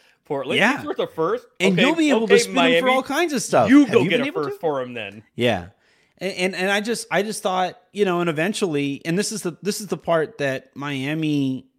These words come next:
Speaker 2: pundits are, are taking for spite, is that eventually Portland just said, "All right, go fuck yourselves then. We're not talking to you. Yeah,
Speaker 1: Sure.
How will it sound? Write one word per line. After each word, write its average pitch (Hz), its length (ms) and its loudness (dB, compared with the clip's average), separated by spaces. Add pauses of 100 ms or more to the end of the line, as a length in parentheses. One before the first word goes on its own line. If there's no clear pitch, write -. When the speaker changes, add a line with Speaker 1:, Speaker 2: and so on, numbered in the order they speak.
(480)
Speaker 2:
pundits 120 680 -4 (160)
are, 110 520 0 (400)
are 113 160 -2
taking 123 720 -2 (100)
for 110 680 2
spite, 120 540 -4 (560)
is 120 240 -4
that 123 380 -2
eventually 139 520 -4
Portland 151 400 -2
just 160 120 -10
said, 160 160 -4
"All 156 140 0
right, 95 160 -4 (240)
go 208 100 -2
fuck - 240 -12
yourselves 87 380 -14
then. 80 220 -20 (500)
We're 131 140 -2
not 151 260 0
talking 120 420 -4
to - 140 -16
you. 82 160 -18 (680)
Yeah, 131 260 -2
Speaker 1:
Sure. 233 240 -10